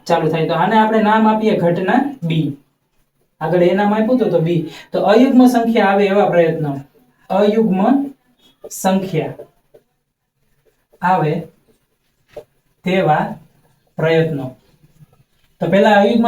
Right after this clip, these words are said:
સંખ્યા લખી નાખીએ. કેટલી છે? અયુગ્મ એટલે એકી સંખ્યા, એક થી ચાલુ કરવાની. તો આ એક,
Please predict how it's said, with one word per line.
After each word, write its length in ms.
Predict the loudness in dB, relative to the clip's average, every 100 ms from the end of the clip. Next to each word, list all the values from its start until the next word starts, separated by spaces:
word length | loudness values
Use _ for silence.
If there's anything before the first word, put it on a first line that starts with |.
| 2
સંખ્યા 320 | 0 2 2
લખી 180 | 2 0
નાખીએ. 220 | -2 -4 0
કેટલી 260 | 2 2 2
છે? 40 |
અયુગ્મ 340 | 2 2 2 2
એટલે 200 | 0 0 0
એકી 180 | 0 0
સંખ્યા, 320 | 0 0 0
એક 100 | 0 0
થી 120 | 2
ચાલુ 160 | 2 2
કરવાની. 400 | 0 0 0 0 -4 -8 -10 -4
તો 80 | -2
આ 140 | -2 -2 0
એક, 220 | 0 -2